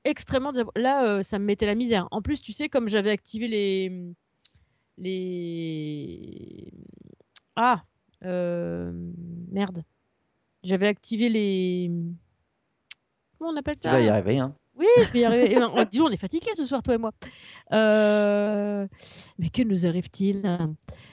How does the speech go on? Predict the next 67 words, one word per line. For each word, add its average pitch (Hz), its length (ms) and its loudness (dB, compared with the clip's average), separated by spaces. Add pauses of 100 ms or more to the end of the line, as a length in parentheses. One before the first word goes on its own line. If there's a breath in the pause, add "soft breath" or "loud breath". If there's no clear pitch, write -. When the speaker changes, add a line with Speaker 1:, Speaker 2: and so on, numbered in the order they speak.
(160 loud breath)
Speaker 1:
Euh, 185 160 4
j'avais 190 240 2
activé 220 420 -2
les 220 120 0
petites, - 360 -6
euh... 175 840 4
les 175 100 2
petites 202 260 -6
alertes, 254 360 0
tu - 120 -10
vois, 247 120 0
genre, 208 260 -2
euh, 190 100 2
votre 185 200 -8
mission 214 200 -8
est 214 60 -2
finie, 240 420 -10
Speaker 2:
Ah, 147 80 4
les 143 80 6
Speaker 1:
vous 254 60 6
avez 214 140 0
une 214 80 -2
moto - 20 6
Speaker 2:
notifications. 147 240 4
Speaker 1:
qui 214 80 2
a-, 196 120 -6 (420)
les 240 340 2
quoi ? 339 220 0 (880)
Speaker 2:
Les 117 100 0
notifications. 117 680 0 (180)
Speaker 1:
Absolument, 202 500 -2
voilà, 160 180 -6
c'est - 120 -20
ça, 170 100 -12
les 165 80 -4
notifications. 196 600 -8 (680 loud breath)
Et 208 260 2
du 214 140 0
coup, 370 240 6
bah, 226 200 4
le 220 60 2
matin, 226 260 0
quand 349 120 -4
je 226 80 -12
me 262 60 -4
lève, 339 120 -4
j'ai 294 80 -4
une 240 80 -8
notification, 277 720 -6
euh, « 233 400 2
Tiens, 311 300 -4
bah, 220 240 4
il 226 140 -8
s'est - 140 -12
passé 240 200 -2
un 233 60 -10
truc 294 120 -8
pendant 240 220 -2
la 247 100 0
nuit, 294 260 -2
venez 233 200 -2
chercher 240 260 -8
votre 220 360 -4
truc - 240 -4
et - 20 -4
tout - 80 -10
ça. » 311 160 0